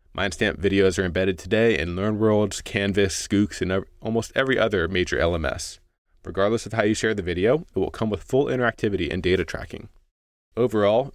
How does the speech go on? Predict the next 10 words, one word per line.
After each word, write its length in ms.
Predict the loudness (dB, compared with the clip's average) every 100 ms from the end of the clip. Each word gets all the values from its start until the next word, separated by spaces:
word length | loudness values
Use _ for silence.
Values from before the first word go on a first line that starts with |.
| -6
doing 240 | -2 -2
training 360 | 0 0 0 -2
through 120 | -2
interactive 460 | 0 0 -2 -4
video 340 | -4 -2 0 0
saves 380 | 2 2 2 0
time, 480 | -2 -2 -2 -4 -8 _
increases 600 | -6 -6 -2 -2 0 -2
learner 260 | 0 0 2
effectiveness, 720 | 0 0 -4 -6 -4 -4 -6